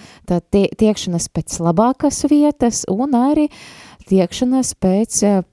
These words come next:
pagodinošiem tituliem. Jā, mēs redzam, ka,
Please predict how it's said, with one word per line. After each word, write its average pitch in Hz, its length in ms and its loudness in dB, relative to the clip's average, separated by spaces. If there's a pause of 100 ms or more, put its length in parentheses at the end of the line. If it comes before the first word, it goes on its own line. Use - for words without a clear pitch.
pagodinošiem 240 1080 -2
tituliem. 170 640 -4 (100)
Jā, 170 160 -6
mēs 170 220 -10
redzam, 180 380 -2
ka, 160 200 -6